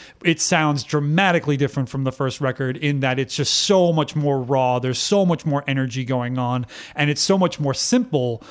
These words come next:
as a recording thing. You know, like, there's not, like, tons of stuff going on. It's just, like, these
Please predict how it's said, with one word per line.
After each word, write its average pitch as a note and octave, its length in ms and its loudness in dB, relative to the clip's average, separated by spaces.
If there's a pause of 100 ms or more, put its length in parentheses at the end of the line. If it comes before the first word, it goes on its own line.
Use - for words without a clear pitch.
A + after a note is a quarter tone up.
(140)
as D3 160 2
a C#3+ 60 2
recording C#3 540 0
thing. A#2+ 360 -4
You C#3 80 0
know, C#3 120 2
like, C3+ 200 0
there's D#3 260 2
not, D#3 320 2
like, C3+ 300 0 (320)
tons E3+ 260 0
of D#3 60 0
stuff - 320 0
going C3+ 300 0
on. C3+ 320 0
It's B2+ 200 -2
just, C#3+ 340 -2
like, B2+ 340 0 (180)
these D3 400 -2